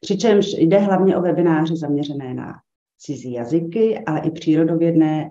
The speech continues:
a společenskovědní vzdělávání. Na stránkách projekt sipo C Z najdete o webinářích všechno podstatné, včetně odkazů na jejich záznamy a přihlášení do online školy.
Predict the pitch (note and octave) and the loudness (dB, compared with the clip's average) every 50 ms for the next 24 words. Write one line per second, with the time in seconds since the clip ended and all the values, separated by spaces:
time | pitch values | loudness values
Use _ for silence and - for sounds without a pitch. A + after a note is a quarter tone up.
0 | - - C#3+ C3+ C3+ C3 A#2 A2 - - - - C#3 C#3+ C#3 C#3+ - C3 B2 - | -12 -12 -10 -8 -8 -8 -8 -10 -12 -16 -12 -8 -8 -6 -6 -6 -8 -10 -8 -6
1 | - C3+ B2+ A#2+ B2+ B2+ B2+ - - B2 A#2+ A#2+ A#2 A2+ A#2 A2+ G#2+ A2 A2 G#2+ | -8 -8 -6 -8 -10 -12 -12 -12 -12 -10 -10 -10 -10 -10 -12 -12 -10 -8 -8 -8
2 | - - - - _ _ _ - - - - - - - - - G#3 - - C4 | -10 -10 -14 -20 _ _ _ -20 -20 -20 -20 -20 -20 -20 -8 -6 -4 -2 0 0
3 | C4 B3+ - B3 G#3 G3 - - - - F#3 F#3 G#3+ A#3+ - - - C4+ A#3+ A#3+ | 0 0 0 0 0 0 -2 -4 -2 0 2 4 4 2 0 -4 -6 -4 0 0
4 | B3 A#3+ A#3 A#3 A#3 G#3+ F#3+ A3+ A#3 A3+ A#3 - - - E3 F3 E3+ E3 E3 E3+ | 0 0 0 0 0 0 0 -2 -2 -4 -6 -6 -4 -2 2 2 4 4 2 2
5 | E3+ F3 F3+ - - D3 D#3+ D#3+ D3+ D#3+ D#3+ D#3 C#3+ C#3 D3 - - - - _ | 0 0 -2 -2 -2 -2 -2 0 4 4 4 4 2 0 -6 -10 -14 -18 -20 _
6 | _ - - E3 E3 D#3+ D3+ C3+ - D3 - - - A#3 A#3 A#3+ B3 A#3+ A#3+ A#3 | _ -8 -6 -6 -2 -2 -2 -2 -4 -6 -8 -6 -6 -6 -4 -4 -4 -2 -4 -4
7 | - D#3+ - - - - F#3 F#3 - - B3 B3 B3 B3 B3 B3 A#3+ A#3 A#3 A#3 | -4 -6 -6 -4 -4 -4 -6 -4 0 0 2 2 2 0 0 0 0 0 0 -2
8 | A#3 - A3 G#3+ G#3+ G#3 G#3 G#3+ G#3+ G#3 G#3+ G#3 G#3 G3+ G3+ - - - - _ | -2 -2 -2 -2 -2 -2 -2 -2 -2 -2 -2 -4 -4 -4 -6 -8 -10 -12 -18 _
9 | _ E3 D#3+ D#3+ D#3 D3+ D#3 D3+ D3+ - - - - D#3 C#3+ C#3+ C#3+ C#3+ C#3+ - | _ -6 -4 -4 -2 -4 -4 -4 -6 -8 -10 -8 -6 -6 -4 -4 -4 -6 -8 -8
10 | - D3+ C#3 C#3 C3+ C3 B2+ B2+ B2+ - C3 B2 A#2+ A#2+ B2 A#2+ B2 A#2+ - - | -10 -8 -8 -6 -6 -6 -8 -8 -8 -8 -8 -8 -6 -6 -8 -10 -10 -14 -16 -20
11 | - - | -20 -20